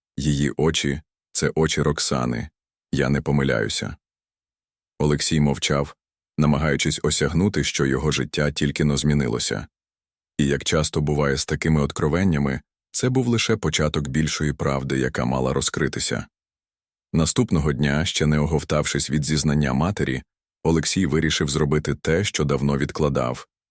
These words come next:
переглянути старі папери, що зберігалися у скрині на горищі. Це була скриня його батька, яку ніхто не відкривав після його смерті. Під пожовклими фотографіями, старими листами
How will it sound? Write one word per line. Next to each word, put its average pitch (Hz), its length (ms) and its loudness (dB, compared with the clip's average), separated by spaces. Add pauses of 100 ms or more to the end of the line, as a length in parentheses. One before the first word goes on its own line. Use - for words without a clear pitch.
(140)
переглянути 73 600 0
старі - 280 -2
папери, 67 560 -2 (300)
що - 220 0
зберігалися 73 800 0
у 80 100 -2
скрині 73 420 0
на 73 120 0
горищі. 67 640 -2 (380)
Це 87 100 2
була 80 240 4
скриня 87 400 2
його 76 260 4
батька, 69 400 0
яку 69 260 0
ніхто 78 320 2
не 73 100 4
відкривав 69 520 0
після 73 300 -2
його 71 220 2
смерті. - 500 -2 (840)
Під 82 160 0
пожовклими 87 560 4
фотографіями, 78 800 2
старими 76 380 2
листами 76 580 2